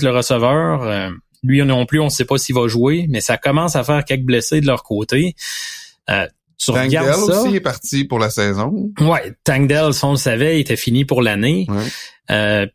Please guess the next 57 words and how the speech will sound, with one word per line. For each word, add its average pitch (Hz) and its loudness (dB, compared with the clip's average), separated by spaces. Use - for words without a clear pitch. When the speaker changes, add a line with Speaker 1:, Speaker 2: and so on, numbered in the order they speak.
Speaker 1:
puis 143 -2
il - 4
y - 4
a 160 4
des 156 2
clubs 190 2
là-dedans, 131 0
là, 139 2
dans 131 0
le, 131 2
le 107 0
tapon 160 -2
de 151 -2
sept - -2
six 156 -2
auquel 127 -2
tu - -6
faisais 117 0
référence. 123 0
Tu - 0
sais, 190 0
Pittsburgh, 135 0
c'est - -6
tellement 117 0
pas 147 2
rassurant 123 0
en 123 0
ce - -2
moment, 123 0
là. 117 -2
Ah, 107 -4
écoute, 143 0
des 123 4
matchs 143 0
à 120 2
venir 147 2
contre 120 -2
Indy, 156 2
contre 120 -2
Cincinnati, 147 0
contre 127 -2
Seattle, 160 0
contre 127 0
Baltimore, 147 0
c'est 120 -4
pas 165 0
un 180 0
horaire 156 0
facile. 170 0
Déjà, 156 2
leur 131 2
vie 160 2
est 160 0
pas 139 0
facile 151 0
d'avance, 143 0
là. 175 -2